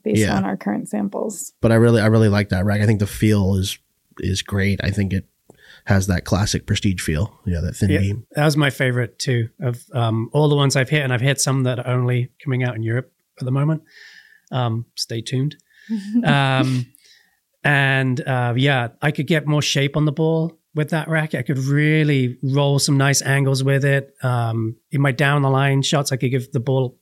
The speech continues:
Speaker 3: a bit more clearance over the net and still get it dropping in with the Pro that I wasn't getting with the Tour.
Speaker 2: Mm-hmm.
Speaker 3: And I don't know if it was 'cause the,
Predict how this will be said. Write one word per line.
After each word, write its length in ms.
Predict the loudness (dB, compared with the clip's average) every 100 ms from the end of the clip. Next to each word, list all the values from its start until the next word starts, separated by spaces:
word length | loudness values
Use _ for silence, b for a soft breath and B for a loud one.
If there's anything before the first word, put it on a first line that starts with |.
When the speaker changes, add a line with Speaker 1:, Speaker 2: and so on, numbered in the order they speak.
| -6
Speaker 3:
a 60 |
bit 220 | -4 -2 0
more 240 | 0 -2
clearance 360 | 0 0 2 0
over 140 | 0
the 100 | 2
net 280 | 2 2 0
and 120 | -2
still 180 | 0 0
get 160 | 0
it 80 | -2
dropping 360 | -2 0 0 0
in 240 | 2 0 -4 B B
with 120 | -4 -4
the 60 |
Pro 360 | -2 2 4 2
that 140 | 2
I 60 | 0
wasn't 400 | 2 2 2 0
getting 360 | 2 2 0 0
with 180 | -2 -2
the 80 | -2
Tour. 400 | 0 0 -2 -8 _ B B B
Speaker 2:
Mm-hmm. 200 | -2 2
Speaker 3:
And 140 | 2
I 60 | 4
don't 120 | 2
know 60 | 2
if 100 | 0
it 20 |
was 120 | -2
'cause 160 | -2 -2
the, 160 | -4